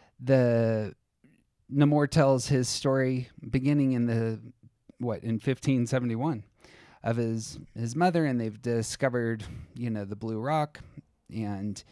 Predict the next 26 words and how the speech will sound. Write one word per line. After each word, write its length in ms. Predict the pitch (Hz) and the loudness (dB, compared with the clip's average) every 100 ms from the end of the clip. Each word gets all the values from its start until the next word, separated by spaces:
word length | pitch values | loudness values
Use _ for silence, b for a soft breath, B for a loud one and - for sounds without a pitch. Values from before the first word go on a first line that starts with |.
| b b b _ | b b b _
there's 220 | 120 123 113 | -4 -2 0
this 180 | 113 - | -2 -2
origin 400 | 147 151 135 131 | 0 0 0 -4
story 400 | - 135 127 120 | -4 -4 -2 -2
of 120 | 110 | -4
how 260 | 98 117 113 | -6 -4 -4
he 220 | - 135 | -4 -4
becomes 640 | 127 120 120 120 117 113 | -4 -4 -4 -4 -4 -6
a 120 | - 113 | -6 -4
mutant, 580 | 110 131 151 151 - B B B B | -2 -2 -2 -4 -6 B B B B
which, 220 | 165 - | 0 2
by 140 | 185 240 | 2 4
the 80 | 220 | 6
way, 180 | 240 | 4
I 60 | 131 | 2
think 200 | 196 202 | 0 -2
this 120 | 302 | -4
is 40 | - | -4
the 60 | |
first 240 | - 131 - | -4 -4 -2
time 180 | 131 | -2
mutant 300 | 120 160 123 | -2 -4 -4
is 200 | 110 104 | -6 -6
used 260 | 120 120 113 | -8 -8 -8
in 100 | 113 | -8
the 300 | 110 113 | -6 -8